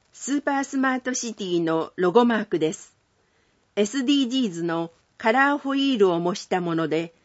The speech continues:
宇都宮にちなんだ十七枚のイチョウの葉が円形に配されています。中央にはアルファベット表記でスーパースマートシティ、その下に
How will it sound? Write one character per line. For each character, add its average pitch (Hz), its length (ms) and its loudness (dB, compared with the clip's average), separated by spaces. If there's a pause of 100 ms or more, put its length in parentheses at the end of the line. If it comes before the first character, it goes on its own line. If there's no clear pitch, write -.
(420)
宇 202 100 0 (160)
都 262 100 2
宮 233 280 2
に 214 160 0
ち 214 160 -6
な 196 180 0
ん 190 100 -2
だ 185 240 -2 (240)
十 214 260 0
七 277 260 0
枚 254 240 2
の 180 140 0
イ 180 80 -2
チ - 160 0
ョ 220 100 6
ウ 214 40 2
の 208 100 0
葉 202 200 -6
が 185 260 -4 (240)
円 285 240 2
形 285 240 -2
に 185 200 0
配 185 200 -2
さ 185 180 -2
れ 175 140 0
て 175 140 -4
い 160 140 -4
ま 160 180 -4
す。 - 240 -20 (960)
中 247 220 0
央 220 200 8
に 202 180 2
は 185 260 0 (280)
ア 208 100 0
ル 269 120 -2
フ 302 80 2
ァ 285 100 4
ベ 285 100 0
ッ 277 40 -6
ト 277 200 -6 (100)
表 220 160 0
記 180 140 -6
で 170 240 -2 (300)
ス 277 240 -4
ー 294 40 -2
パ 277 200 -2
ー 269 40 -2
ス 262 140 -10
マ 240 200 0
ー 220 40 -2
ト 202 140 -2
シ 196 200 -6
テ 185 120 -6
ィ、 151 280 -4 (720)
そ - 200 -2
の 233 120 4
下 208 300 -2
に 190 240 -2